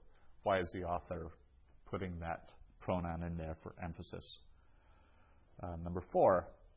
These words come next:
autos gnoske tus dialogismus ton cardion humon. Autos gnoske tus dialogismus ton cardion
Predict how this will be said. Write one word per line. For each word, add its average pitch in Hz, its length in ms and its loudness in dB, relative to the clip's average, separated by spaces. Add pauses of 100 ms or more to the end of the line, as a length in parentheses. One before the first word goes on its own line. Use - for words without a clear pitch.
(360)
autos 143 600 4
gnoske 120 720 2 (240)
tus 104 340 0 (340)
dialogismus 113 880 2 (560)
ton 98 360 0
cardion 95 640 0 (400)
humon. 85 480 -4 (1300)
Autos 135 680 -2 (560)
gnoske 131 760 2 (400)
tus 110 440 2 (440)
dialogismus 110 1200 2 (520)
ton 107 360 0
cardion 107 800 2